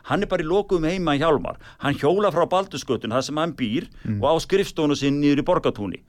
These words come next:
Speaker 2: Mm.
Speaker 1: Það er heimurinn hans.
Speaker 2: Mm.
Speaker 1: Svo þegar að menn voru að tala um fyrir tveimur árum að byggja, til dæmis á Geldinganesi eða hérna á Kjalarnesi,
Speaker 2: Já.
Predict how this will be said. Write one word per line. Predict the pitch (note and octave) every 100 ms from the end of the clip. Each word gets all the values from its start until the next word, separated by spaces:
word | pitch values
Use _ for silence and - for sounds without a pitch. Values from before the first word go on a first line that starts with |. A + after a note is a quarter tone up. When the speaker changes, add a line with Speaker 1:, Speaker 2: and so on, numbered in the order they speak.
| _
Speaker 2:
Mm. | -
Speaker 1:
Það | F#3 F#3
er | C#3+
heimurinn | E3+ C3+ A#2 B2
hans. | B2+ - - -
Speaker 2:
Mm. | B2 G#2+ G2 -
Speaker 1:
Svo | -
þegar | D#3 D#3 D3
að | B2+
menn | D3+ E3
voru | D3+
að | B2+
tala | C#3+ E3
um |
fyrir | C#3+ B2+
tveimur | D#3+ D#3+ D3
árum | D#3+ E3 D3 B2+
að |
byggja, | A#2 F3+ - B2+ A#2 - -
til | -
dæmis | C3 C3
á | D3
Geldinganesi | F3+ - E3+ D3 C3 B2+ B2 B2
eða | B2+ A#2+ A#2+ A2 - _
hérna | - B2 B2
á |
Kjalarnesi, | A#2+ F#3 G#3+ C3+ F2+ - - -
Speaker 2:
Já. | B2 G2+